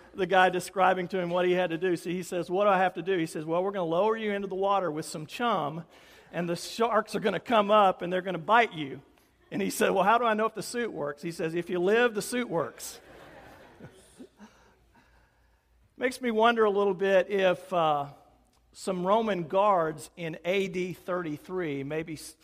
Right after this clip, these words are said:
felt a little bit like that when they were assigned the task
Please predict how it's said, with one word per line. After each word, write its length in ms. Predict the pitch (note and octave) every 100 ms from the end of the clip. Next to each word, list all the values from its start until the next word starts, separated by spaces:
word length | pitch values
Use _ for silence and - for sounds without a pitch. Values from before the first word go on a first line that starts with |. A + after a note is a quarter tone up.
| -
felt 320 | F3 E3 -
a 40 | D3
little 240 | E3 D#3+
bit 240 | D3+ C#3+
like 380 | C#3+ D3 D3+ -
that 260 | C#3 A#2+ - _ _ _ _ _ _ _ _ _ _
when 180 | D#3+ E3
they 220 | F3 G#3+
were 140 | A3+ F3+
assigned 640 | D#3 - D3+ D3 D3 D3
the 60 | C#3+
task 680 | - G3+ F3+ C#3 - -